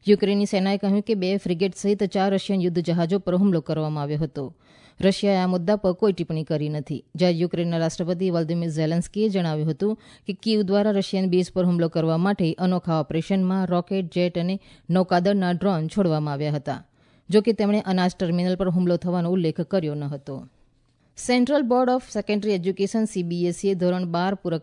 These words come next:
પરીક્ષા બે હજાર છવ્વીસના પરિણામો જાહેર કર્યા છે. વિદ્યાર્થીઓ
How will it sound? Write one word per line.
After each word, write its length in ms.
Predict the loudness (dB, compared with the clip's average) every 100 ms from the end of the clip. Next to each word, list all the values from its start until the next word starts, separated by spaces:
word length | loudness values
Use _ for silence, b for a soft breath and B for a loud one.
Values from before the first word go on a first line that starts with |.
| -4
પરીક્ષા 380 | -6 -6 -4 -2
બે 140 | 0
હજાર 240 | -2 -2 -4
છવ્વીસના 520 | -4 -2 -2 -4 -6
પરિણામો 520 | -4 -4 -2 -2 -4
જાહેર 340 | -2 -2 -2 -4
કર્યા 300 | -4 -4 -6
છે. 180 | -2 -2 -4 B B B
વિદ્યાર્થીઓ 600 | -2 2 2 2 2 2